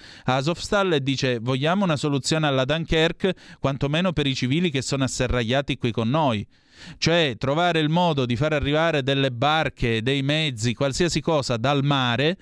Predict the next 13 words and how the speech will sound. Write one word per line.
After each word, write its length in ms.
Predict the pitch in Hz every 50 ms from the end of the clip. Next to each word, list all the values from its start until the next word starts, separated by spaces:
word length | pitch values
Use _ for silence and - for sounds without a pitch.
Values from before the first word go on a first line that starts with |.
| _ _ _ _ -
a 120 | - 135
Mariupol, 800 | 143 147 156 151 143 139 139 151 156 - 180 180 185 196 208 208 196 - - - - -
in 100 | 147 156
modo 240 | 160 165 170 165
tale 260 | - 190 170 156 139 135
da 120 | 131 143
imbarcare 580 | 151 156 151 156 151 - - 175 165 151 135 120
questi 280 | 123 131 - - -
poveri 380 | 143 - 160 147 139 131 131 127
disperati 560 | 131 143 - - - 156 151 160 180 - -
e 60 | 139
portarseli 640 | - - 120 110 - - 127 120 - - 117 110 110
via. 360 | 120 147 143 123 110 101 101